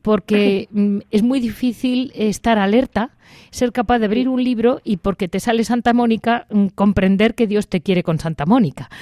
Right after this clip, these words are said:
Speaker 2: Por
Speaker 1: Eh,
Speaker 2: esa, por esa. <laughs>
Speaker 1: eso es una sensibilidad y una vida espiritual ya que ya tenía, mm,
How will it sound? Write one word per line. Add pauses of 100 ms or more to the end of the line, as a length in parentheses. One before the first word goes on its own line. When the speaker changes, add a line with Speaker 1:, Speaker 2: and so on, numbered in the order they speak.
(240)
Speaker 2:
Por
Speaker 1:
Eh,
Speaker 2:
esa,
por
esa.
<laughs>
Speaker 1:
eso
es
una
sensibilidad
y
una
vida
espiritual
ya
que
ya
tenía,
mm,